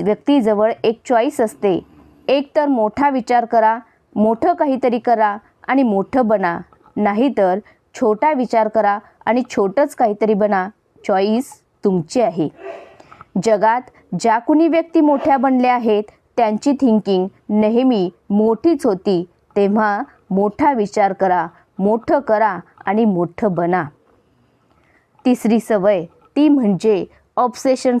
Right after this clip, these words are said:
for goal. आता तुम्ही मोठा विचार केला आहे, तुमचं जे व्हिजन आहे तेही क्लिअर आहे, पण त्या गोलला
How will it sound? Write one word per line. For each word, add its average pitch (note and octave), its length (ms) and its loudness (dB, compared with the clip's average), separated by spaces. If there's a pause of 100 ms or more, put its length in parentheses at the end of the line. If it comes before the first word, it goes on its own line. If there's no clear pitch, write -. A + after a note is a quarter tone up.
(120)
for G#3 200 0
goal. F3+ 380 -2 (1000)
आता C4 160 0
तुम्ही C4+ 320 2
मोठा C4+ 460 0
विचार C#4 420 -2
केला A#3 260 2
आहे, A#3 340 0 (360)
तुमचं C4+ 300 2
जे C4 180 2
व्हिजन A#3+ 380 0
आहे B3 260 0
तेही A3 420 0
क्लिअर D4 360 2
आहे, C4 340 0 (320)
पण D#4+ 140 2
त्या D#4 160 0
गोलला B3 560 0